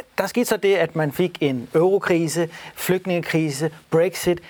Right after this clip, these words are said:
en hel masse store kriser, der har optaget Europa siden. Mm. Men her i løbet af efteråret er det kommet højt op på dagsordenen igen under det tyske formandskab. Man har fået en, øh, agenda for tyve tredive for, hvordan man sikrer bedre sammenhæng mellem land og by i Europa.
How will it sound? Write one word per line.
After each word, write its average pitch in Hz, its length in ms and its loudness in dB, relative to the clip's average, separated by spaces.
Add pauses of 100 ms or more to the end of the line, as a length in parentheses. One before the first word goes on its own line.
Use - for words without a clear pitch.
(120)
en 156 100 0
hel 214 220 4
masse 175 360 2
store 180 600 0
kriser, 170 360 2
der 160 100 0
har 143 120 -2
optaget 160 420 0
Europa 143 380 0 (320)
siden. 165 500 0 (220)
Mm. 107 60 -10 (100)
Men 147 140 2
her 214 160 4
i 214 40 4
løbet 202 180 2
af 165 40 4
efteråret 175 420 0
er 147 40 2
det 151 100 -2
kommet 151 280 -2
højt 175 320 -4
op 156 140 -2
på 170 80 -4
dagsordenen 147 580 -2
igen 160 240 0
under 143 180 -2
det 131 140 -4
tyske 196 300 -2
formandskab. 165 640 -2
Man 131 100 -4
har 135 80 -2
fået 147 320 2
en, 131 140 -2
øh, 117 160 -6 (320)
agenda 156 400 0
for 160 140 -4
tyve 160 280 -2
tredive 156 400 -2
for, 147 160 -2
hvordan 131 280 -2
man 165 120 -2
sikrer - 380 -4 (280)
bedre 165 200 4
sammenhæng 165 380 -4
mellem 151 360 -2
land 147 180 0
og 151 100 -6
by 170 240 -4 (320)
i 165 100 0
Europa. 147 380 0